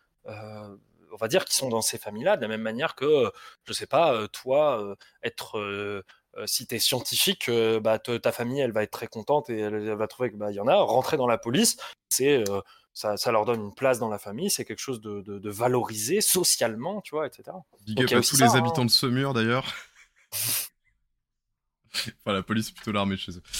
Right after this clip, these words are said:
Speaker 2: Euh, non, mais, ouais, mais pas, pour moi, je rigole, mais ce qui, ce qui me pose vraiment problème et vraiment question, c'est qu'à mon avis, euh, cette, ce, ce problème et ces comportements qui sont plus, même plus déviants, puisqu'on dirait qu'il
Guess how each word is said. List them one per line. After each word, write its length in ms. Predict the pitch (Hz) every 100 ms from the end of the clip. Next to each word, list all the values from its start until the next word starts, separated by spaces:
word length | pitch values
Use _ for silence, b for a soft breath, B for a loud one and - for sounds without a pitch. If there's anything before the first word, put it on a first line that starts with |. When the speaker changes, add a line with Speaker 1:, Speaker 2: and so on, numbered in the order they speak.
| B B 101 98
Speaker 2:
Euh, 260 | 95 92 - - _ _ _ _ _ _ _ _ _ _ _ _ -
non, 100 | 117
mais, 100 | 120
ouais, 180 | 113 120 -
mais 160 | 107 120
pas, 160 | 123 107
pour 220 | - 123
moi, 100 | 120
je 100 | 95
rigole, 180 | 101 98
mais 180 | -
ce 100 | -
qui, 140 | - 110
ce 100 | -
qui 220 | - 101 -
me 80 | 101
pose 220 | - 104
vraiment 240 | 95 110 107
problème 220 | 117 107
et 40 |
vraiment 200 | 90 104
question, 320 | 92 104 - 143
c'est 160 | 104
qu'à 120 | -
mon 180 | 95 92
avis, 260 | 98 120 123 B B B _ 101
euh, 320 | 92 90 87
cette, 420 | - - - 90
ce, 240 | 85 - 90
ce 180 | - 87
problème 360 | _ 117 113
et 40 | 98
ces 220 | - 87
comportements 680 | - - 104 - 107 110 107 _
qui 120 | 95
sont 160 | -
plus, 240 | 95 - 139
même 140 | 110
plus 160 | - 110
déviants, 340 | 117 120 147
puisqu'on 260 | 117 - 98
dirait 280 | 95 104 104
qu'il 180 | -